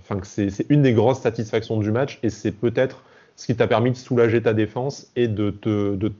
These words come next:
procurer davantage d'attaques. Et après, on parlera de la prestation de Dolberg qui en découle aussi, selon moi. Je pense que c'est vraiment d'avoir gagné ce, cette bataille du milieu qui, euh, qui a fait toute la différence sur, euh, sur la rencontre.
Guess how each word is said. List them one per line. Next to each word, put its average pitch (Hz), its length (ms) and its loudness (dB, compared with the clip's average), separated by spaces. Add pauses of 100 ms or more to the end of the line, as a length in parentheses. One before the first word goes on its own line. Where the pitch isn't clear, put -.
procurer 107 380 0
davantage 110 440 0
d'attaques. 110 340 -2
Et 110 40 -4
après, 113 320 -6 (280)
on 110 60 -8
parlera 110 280 2
de 110 40 0
la 104 80 2
prestation 110 420 0
de 110 60 -2
Dolberg 107 400 -2
qui 113 140 -8
en 104 80 -4
découle 101 340 -4
aussi, 104 240 -6
selon 101 280 -4
moi. 120 280 -2 (220)
Je - 80 -20
pense 123 160 -4
que 107 60 -12
c'est 110 100 -2
vraiment 104 180 0
d'avoir 101 220 -2
gagné 101 240 -2
ce, 101 280 -4
cette 95 220 -4
bataille 104 300 -2
du 101 100 -4
milieu 101 280 0
qui, 107 280 -6
euh, 95 140 -4 (300)
qui 101 100 -2
a - 20 2
fait 117 140 0
toute - 180 -6
la 110 80 4
différence 104 640 -4
sur, 95 340 -6
euh, 95 140 -2
sur 98 160 -6
la 98 60 0
rencontre. 92 340 -8